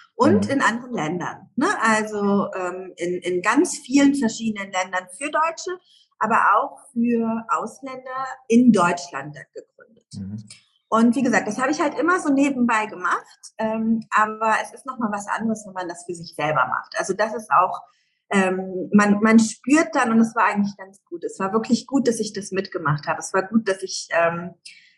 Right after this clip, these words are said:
Speaker 1: dass ich das miterlebt habe, nachdem ich das so viele Jahre für andere gemacht habe, wie man sich fühlt, wenn man keine Antwort bekommt, wie man sich fühlt, wenn man, ähm, teilweise Halbwahrheiten geliefert bekommt, wenn man einfach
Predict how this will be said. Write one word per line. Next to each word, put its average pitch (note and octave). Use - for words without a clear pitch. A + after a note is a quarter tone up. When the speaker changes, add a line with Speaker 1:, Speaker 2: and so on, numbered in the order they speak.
Speaker 1:
dass G3+
ich A3
das G#3
miterlebt G3
habe, E3+
nachdem A3+
ich C#4+
das -
so C#4+
viele C#4+
Jahre A3
für -
andere G3+
gemacht -
habe, E3
wie B3
man C#4
sich -
fühlt, F4
wenn A#3+
man A#3
keine G#3
Antwort F#3+
bekommt, -
wie G3
man A3
sich -
fühlt, A#3+
wenn G#3+
man, G3
ähm, F#3+
teilweise G3+
Halbwahrheiten G#3
geliefert D#3
bekommt, C#3+
wenn F#3
man G3+
einfach G#3